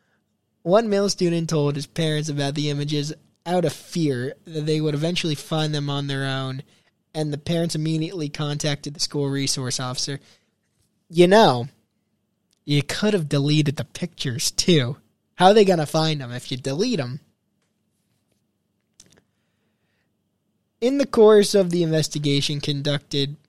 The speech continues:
by the sheriff's office, it was uncovered that at least one other student allegedly received similar <laughs> photos and video. Okay, so they, these kids didn't know each other.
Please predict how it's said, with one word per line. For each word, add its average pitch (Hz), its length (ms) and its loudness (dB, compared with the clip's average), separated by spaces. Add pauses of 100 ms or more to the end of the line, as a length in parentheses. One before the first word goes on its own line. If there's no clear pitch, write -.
(160)
by 139 560 -2
the 139 60 -4
sheriff's 135 440 -2
office, 127 480 -6 (220)
it 175 80 -6
was 160 180 -2
uncovered 175 720 -2 (540)
that 165 160 2
at 160 260 2 (140)
least 185 440 -4
one 175 300 -2
other 165 340 0
student 156 400 -2
allegedly 151 580 -2
received 143 420 -4
similar 147 300 -2
<laughs> - 20 -6
photos 160 440 0
and 202 120 0
video. 160 200 4
Okay, 165 180 4
so 165 120 6
they, 160 200 4
these 170 260 -2
kids 147 200 0
didn't 139 180 -2
know 139 100 -4
each 139 160 -2
other. - 80 -6